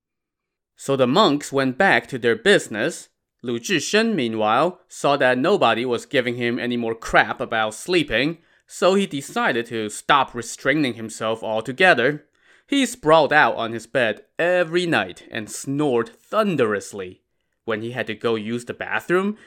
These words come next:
he made a terrible racket. Oh, and he did his business behind one of the buildings instead of, you know, using the latrine like a decent human being would. He left his mess all over the ground.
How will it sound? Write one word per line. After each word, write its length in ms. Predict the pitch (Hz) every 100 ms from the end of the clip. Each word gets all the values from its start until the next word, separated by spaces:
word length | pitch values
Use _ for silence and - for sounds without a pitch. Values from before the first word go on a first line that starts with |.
| _
he 140 | - 240
made 200 | 127 117
a 80 |
terrible 800 | 98 - - 165 180 117 110 98
racket. 560 | 117 139 110 110 95 _ _ _ _ -
Oh, 300 | 175 143 139
and 300 | 135 135 131
he 140 | 147 147
did 220 | - 214
his 160 | 151 -
business 580 | 165 147 - 113 110
behind 720 | - 127 113 - 175 156 123
one 180 | 117 135
of 100 | 123
the 80 | 113
buildings 640 | 107 165 165 117 110 143 - _ -
instead 400 | 175 165 208 170
of, 240 | 123 117
you 140 | - 165
know, 300 | 113 104 - _ _
using 380 | 151 175 165 156
the 120 | 131
latrine 580 | 120 113 - 156 147 123
like 220 | 113 107
a 160 | 117 107
decent 480 | - 139 139 117
human 300 | 120 135 123
being 460 | 113 156 170 120 107
would. 340 | 104 120 151 - _ _ _ _
He 180 | 135
left 300 | 117 170 226
his 240 | 175 104 -
mess 360 | 117 120 107 - _
all 400 | 131 165 135 107 -
over 340 | 131 113 104
the 140 | 104
ground. 480 | 101 117 113 98 98